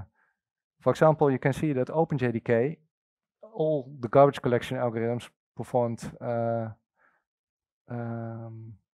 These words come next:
performed better than Open J nine and Zing. Uh, no, Zing did, yeah.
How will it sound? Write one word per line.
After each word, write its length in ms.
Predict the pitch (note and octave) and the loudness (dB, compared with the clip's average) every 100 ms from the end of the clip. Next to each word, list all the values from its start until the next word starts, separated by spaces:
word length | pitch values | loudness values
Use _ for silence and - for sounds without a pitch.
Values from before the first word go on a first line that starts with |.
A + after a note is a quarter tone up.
| _ _ | _ _
performed 360 | A#2+ - B2+ A2 | -8 -2 -2 0
better 300 | B2 A#2+ A2+ | 0 2 0
than 580 | A2 A#2+ A#2+ A#2 A2+ G#2 - _ _ _ _ _ _ _ - | 0 -4 -4 -8 -10 -12 -18 _ _ _ _ _ _ _ -2
Open 220 | B2 B2 | -2 0
J 140 | A#2 A2+ | -2 0
nine 400 | A#2 A2 G2 F#2+ _ _ _ _ _ _ _ | 0 -2 -6 -14 _ _ _ _ _ _ _
and 140 | B2+ G#2+ | -8 -6
Zing. 280 | A2 G2+ - _ _ _ _ _ _ _ E3+ | -4 -6 -12 _ _ _ _ _ _ _ -14
Uh, 60 | B2+ C3 B2 B2+ B2+ A#2+ G2+ _ _ _ _ C#3+ | -12 -10 -12 -12 -14 -16 -18 _ _ _ _ -16
no, 120 | C3 | -14
Zing 240 | A#2+ D3+ | -12 -12
did, 160 | D3 C#3+ - - - - _ _ _ _ - | -12 -14 -18 -20 -20 -20 _ _ _ _ -10
yeah. 160 | B2 | -8